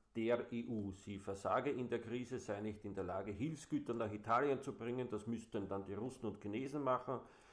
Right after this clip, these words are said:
Deutschland hat schon bezahlte Hilfsgüter an Österreich an der Grenze, zumindest kurzfristig blockiert. Polen hat eine Lieferung nach Italien abgefangen und die E U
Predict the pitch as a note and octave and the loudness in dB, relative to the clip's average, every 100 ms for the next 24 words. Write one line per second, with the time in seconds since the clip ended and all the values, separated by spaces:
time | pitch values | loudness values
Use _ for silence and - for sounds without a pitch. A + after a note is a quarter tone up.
0 | - - - A#2 A#2+ C3+ A2 A2+ - A#2 | -20 -16 2 4 6 4 6 4 4 0
1 | A2 A#2 G#2 A2 - F#2 C#3 D#3 - C#3 | 0 2 4 4 4 0 0 -2 0 0
2 | C#3 A2+ G2+ A#2+ A#2+ A2+ G#2+ G2 G2+ G#2+ | 4 4 4 2 4 4 4 2 0 4
3 | A#2 A#2 A#2+ A#2 - G2 F2+ - - D3 | 4 4 2 2 -2 -6 -6 -2 2 2
4 | - C3+ G2+ C3 - A#2 - B2 B2 - | 2 -2 -2 -6 -2 -4 -2 -2 -2 -4
5 | - - - - B2 A#2 A2+ A2+ G#2 G#2+ | -16 -16 -4 6 6 8 4 2 2 0
6 | G2+ D3+ D3+ B2 A#2 G2+ F#2 F#2 C3+ B2 | 2 0 2 2 2 2 0 0 2 2
7 | A#2+ - A#2 - A#2 - G#2+ A#2 A#2 - | 2 2 0 -2 -4 0 0 0 -2 -8
8 | - - - C3+ - D3 D3+ D#3 | -20 -12 -2 0 2 0 2 0